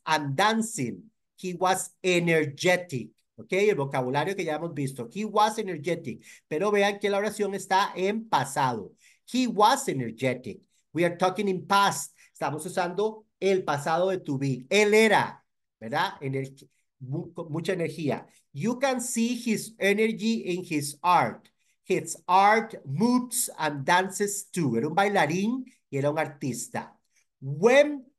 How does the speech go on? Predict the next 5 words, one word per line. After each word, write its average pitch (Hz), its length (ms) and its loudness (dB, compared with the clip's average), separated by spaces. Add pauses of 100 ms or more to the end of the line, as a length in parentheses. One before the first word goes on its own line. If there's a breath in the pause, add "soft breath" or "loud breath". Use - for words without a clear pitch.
did 160 600 0 (300)
Herring 233 580 0
become 196 520 0
famous? 180 840 -2
Ojo, 185 640 4